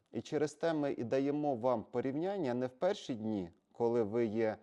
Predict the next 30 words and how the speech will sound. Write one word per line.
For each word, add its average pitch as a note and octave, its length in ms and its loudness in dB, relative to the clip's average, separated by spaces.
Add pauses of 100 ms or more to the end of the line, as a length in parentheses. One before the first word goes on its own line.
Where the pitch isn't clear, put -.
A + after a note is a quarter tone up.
(240)
ще - 240 -6
недосвідчені, A#2 760 -4
ви A2 100 0
не A2+ 100 0
розумієте, A#2 580 -2
вам G#2+ 200 0
що - 140 -10
скажете, A#2 480 -4
і G#2 40 0
ви G2+ 100 -4
повірите. F2+ 560 -4 (760)
Критичного B2+ 500 0
мислення B2+ 360 0
немає C#3 340 2
в A2+ 60 -2
за-, A2 280 2
в D#2 80 -8
зв'язку A2 340 -6
з - 80 -10
тим, C3 200 -2
що - 180 -8
немає A2+ 520 0 (360)
знань C3 520 -2
і A2+ 60 -6
навичок. G2+ 480 -2 (100)
Зараз D#3+ 380 -2
воно A2+ 320 0
у C3+ 80 2
вас A2+ 300 0
є. G#2+ 260 -2